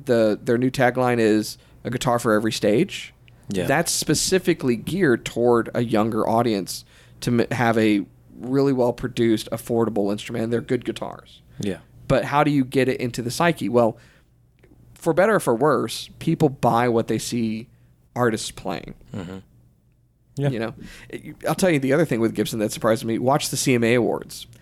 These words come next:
Speaker 1: and you're mostly gonna see P R S
Speaker 2: Yeah.
Speaker 1: and Fender instead of Gibson, which is weird 'cause that's Nashville, man.
Speaker 2: Yeah, it's, it's pretty wild. I think about, too, like, the artists that,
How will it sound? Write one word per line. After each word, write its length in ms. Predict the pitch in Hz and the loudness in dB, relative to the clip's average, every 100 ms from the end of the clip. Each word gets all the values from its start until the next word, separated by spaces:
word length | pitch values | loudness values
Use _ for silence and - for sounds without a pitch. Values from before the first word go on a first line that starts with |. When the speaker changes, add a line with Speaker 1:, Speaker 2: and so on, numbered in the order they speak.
| - - - | -20 -20 -2
Speaker 1:
and 160 | 123 | 2
you're 140 | 117 117 | 4 4
mostly 360 | 120 123 143 | 4 4 2
gonna 180 | 127 117 | 0 0
see 160 | - 120 | 0 -4
P 240 | - 131 | -4 0
R 160 | 123 98 | 2 2
S 440 | - - - - _ _ _ _ _ _ _ - | 0 -4 -10 -16 _ _ _ _ _ _ _ -12
Speaker 2:
Yeah. 260 | 101 85 - | -8 -8 -4
Speaker 1:
and 140 | 131 127 | -4 0
Fender 420 | 160 147 - - - _ _ - | 0 0 -2 -6 -20 _ _ -4
instead 540 | 131 120 - 139 127 | -4 -4 -2 0 2
of 160 | 101 107 | 0 0
Gibson, 400 | 110 113 - - _ _ _ _ _ _ _ | -6 -6 -14 -20 _ _ _ _ _ _ _
which 180 | 156 156 | -2 0
is 100 | 180 | 0
weird 240 | 175 240 147 | 2 0 2
'cause 160 | 135 | -2
that's 240 | 160 190 - | 0 -2 0
Nashville, 480 | 123 156 - - - | 0 0 -6 -10 -12
man. 220 | - - - - - - - 123 | -18 -18 -20 -16 -16 -16 -18 -2
Speaker 2:
Yeah, 360 | 143 123 95 - | 0 2 -2 0
it's, 260 | 113 - - | -2 -2 -4
it's 200 | 113 - | -4 -2
pretty 220 | 135 120 | 0 2
wild. 440 | 95 92 92 95 - | 2 0 -2 -4 -6
I 100 | 107 | -2
think 260 | 131 117 | -2 -2
about, 460 | 107 110 104 - - | 0 0 0 -4 -8
too, 340 | - 131 120 | -2 2 2
like, 300 | 101 95 - | 0 -6 -4
the 120 | 110 | -4
artists 500 | 107 113 113 101 - | 0 2 2 2 -2
that, 260 | - 95 | -2 -4